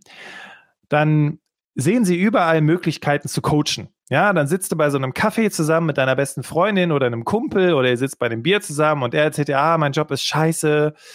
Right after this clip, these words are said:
ach, irgendwie nervt mich alles.“ Und dann sagst du was wie, „Aha, ähm, was müsste denn anders sein? Ähm, was gefällt dir denn nicht an deinem Job?“ Also dann fängst du halt an, in so eine <laughs> Coaching-Phase zu gehen. Und das ist extrem nervig für Leute. Und seitdem, äh, und deswegen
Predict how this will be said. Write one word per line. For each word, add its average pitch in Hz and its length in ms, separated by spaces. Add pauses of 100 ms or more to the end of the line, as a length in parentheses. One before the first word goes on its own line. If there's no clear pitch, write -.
(280)
ach, 165 300
irgendwie 160 320
nervt 165 280
mich 156 180
alles.“ 143 340
Und 139 100
dann 135 100
sagst 147 200
du 147 80
was 135 140
wie, 123 140
„Aha, 110 500 (800)
ähm, 120 260
was 127 160
müsste 147 240
denn 117 160
anders 135 420
sein? 95 380
Ähm, 101 420
was - 220
gefällt 151 340
dir 165 80
denn 101 160
nicht 98 180
an 101 100
deinem 90 180
Job?“ - 300
Also 127 180
dann 151 140
fängst 196 240
du 160 40
halt 147 120
an, 160 160
in 165 100
so 151 80
eine 143 160
<laughs> - 0
Coaching-Phase 123 760
zu 120 140
gehen. 127 280 (340)
Und 139 80
das 156 100
ist 160 120
extrem 160 420
nervig 147 420
für - 60
Leute. 139 540
Und 123 120
seitdem, 143 500 (380)
äh, 135 140
und 135 160
deswegen 147 640